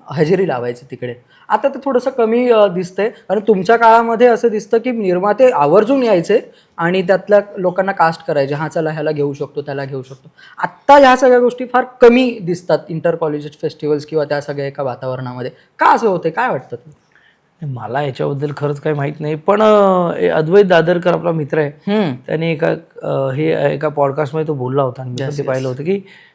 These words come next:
Speaker 2: इंटर कॉलेजला लोकं जातात,
Speaker 1: हम्म.
Speaker 2: त्यांच्यामध्ये जातात. आता, आता एवढं वेगवान झालेलं आहे आयुष्यात प्रत्येकाचं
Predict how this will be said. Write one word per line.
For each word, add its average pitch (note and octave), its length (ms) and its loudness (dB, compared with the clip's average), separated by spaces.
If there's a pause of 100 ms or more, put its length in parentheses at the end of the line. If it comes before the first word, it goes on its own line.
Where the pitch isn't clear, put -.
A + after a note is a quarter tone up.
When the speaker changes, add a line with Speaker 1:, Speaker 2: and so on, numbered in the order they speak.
(200)
Speaker 2:
इंटर D3+ 300 -4
कॉलेजला F#3 680 2
लोकं E3 300 -2
जातात, C#3+ 400 2
Speaker 1:
हम्म. - 440 -16
Speaker 2:
त्यांच्यामध्ये C#3 360 -2
जातात. C3+ 240 0
आता, D3 440 -6
आता C#3 180 -2
एवढं D3 360 2
वेगवान E3 400 2
झालेलं C#3+ 280 -2
आहे C#3 100 2
आयुष्यात C3+ 280 -8
प्रत्येकाचं C3+ 680 -8